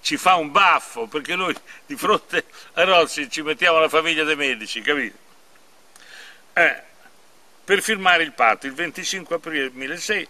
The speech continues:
ritornando in patria con un grazioso ritratto di Maria da far pregustare a Enrico, perché poveraccio nemmeno l'aveva vista,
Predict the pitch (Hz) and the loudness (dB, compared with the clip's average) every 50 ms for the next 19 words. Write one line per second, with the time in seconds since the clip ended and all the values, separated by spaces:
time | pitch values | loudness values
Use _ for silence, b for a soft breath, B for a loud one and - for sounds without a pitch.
0 | b b b b b b 127 123 160 156 - 180 175 165 180 190 180 165 147 127 | b b b b b b -8 -6 -6 -4 -2 -2 -4 0 2 2 2 2 2 0
1 | 117 127 - 185 170 165 - - 196 196 208 202 - - 185 196 190 175 - 156 | -4 -6 -6 -8 -12 -12 -8 -2 0 2 2 0 0 -2 -4 -4 -4 -4 -4 -6
2 | 165 175 180 160 135 131 165 180 139 - - 180 165 143 131 120 147 170 190 190 | -6 -6 -6 -8 -6 -4 -4 -4 -4 -4 -6 -4 -4 -4 -4 -4 -6 -6 -6 -6
3 | 156 156 147 135 127 110 - - - 135 123 113 135 143 131 160 165 156 135 127 | -4 0 2 4 4 2 0 -4 -6 -8 -6 -6 -8 -6 0 2 2 2 2 2
4 | 120 117 131 151 165 b b b b b b b 160 - 214 208 - - 123 117 | 2 2 2 2 0 b b b b b b b 0 0 0 2 4 4 2 2
5 | 113 - - 165 185 196 - 165 190 185 - - - - 90 87 85 87 95 - | 2 -4 -6 -4 -4 -4 -4 -4 -8 -8 -8 -4 -4 -2 -2 -2 -4 -6 -8 -8
6 | - 101 107 104 95 95 98 92 85 - - 98 95 - 101 101 101 98 - - | -6 -6 -4 -4 -6 -8 -12 -12 -14 -14 -16 -16 -16 -14 -16 -16 -16 -16 -14 -12
7 | 120 117 120 127 127 113 - - - - b b b b b b - 110 113 127 | -10 -8 -6 -6 -6 -6 -8 -12 -16 -18 b b b b b b -16 -16 -10 -6
8 | 135 123 110 104 110 113 120 139 147 180 175 127 117 120 123 - - - 71 | -6 -4 -4 -4 -4 -4 -4 -4 -4 -4 -4 -4 -6 -8 -8 -12 -14 -14 -18